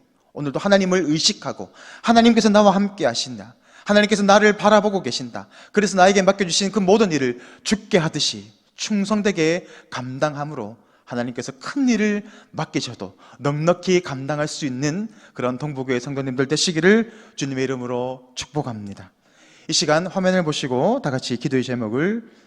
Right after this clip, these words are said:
고백하겠습니다. 말씀으로 분별하고 순종으로 나아가는 믿음 주옵소서. 주신 소명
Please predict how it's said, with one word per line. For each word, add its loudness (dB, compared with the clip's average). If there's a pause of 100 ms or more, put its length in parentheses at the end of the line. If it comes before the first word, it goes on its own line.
고백하겠습니다. -2 (560)
말씀으로 6
분별하고 0 (380)
순종으로 2
나아가는 2 (220)
믿음 0
주옵소서. -4 (720)
주신 6
소명 2